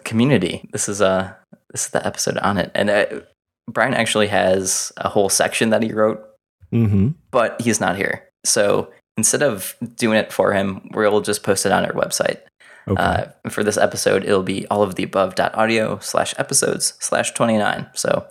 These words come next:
Speaker 1: if you go there, you can see what he wrote about, and then he could probably explain, uh, things a little bit more. But we're gonna turn it around, and we'll actually, uh, just have Joe sort of sub in.
Speaker 2: Sure.
Speaker 1: Yeah.
Speaker 2: I am so honored.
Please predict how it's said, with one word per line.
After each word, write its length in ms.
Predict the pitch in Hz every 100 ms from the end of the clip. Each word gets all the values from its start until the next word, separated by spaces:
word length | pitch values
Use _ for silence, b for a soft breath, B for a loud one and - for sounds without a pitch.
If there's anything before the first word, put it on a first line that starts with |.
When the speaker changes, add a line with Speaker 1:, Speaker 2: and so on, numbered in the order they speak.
| - B B B B -
Speaker 1:
if 60 |
you 60 | 151
go 120 | 139
there, 320 | 110 104 104 -
you 100 | 104
can 80 | 104
see 240 | - 107
what 380 | 101 92 95 95
he 120 | 98
wrote 200 | 98 95
about, 320 | - - - -
and 140 | 98
then 80 | 95
he 120 | 98
could 120 | - -
probably 220 | 95 -
explain, 540 | - - - - - -
uh, 240 | - -
things 260 | - - -
a 60 | -
little 160 | -
bit 180 | - -
more. 280 | - - - - _
But 400 | 123 110 - - -
we're 120 | 104
gonna 300 | 98 95 - _ _ -
turn 240 | - 98
it 60 | 92
around, 480 | 92 95 95 95 -
and 320 | 101 95 95
we'll 220 | 110 101
actually, 720 | 110 117 - - - 117 -
uh, 240 | - - - -
just 160 | - -
have 240 | 104 95
Joe 440 | - 117 113 95 - -
sort 180 | - 101
of 60 |
sub 240 | - 92 90
in. 280 | 92 90 - _ _
Speaker 2:
Sure. 540 | - - 95 127 - - - -
Speaker 1:
Yeah. 300 | 95 123 - -
Speaker 2:
I 140 | 107
am 120 | 101
so 260 | 92 113 98
honored. 420 | 90 90 73 82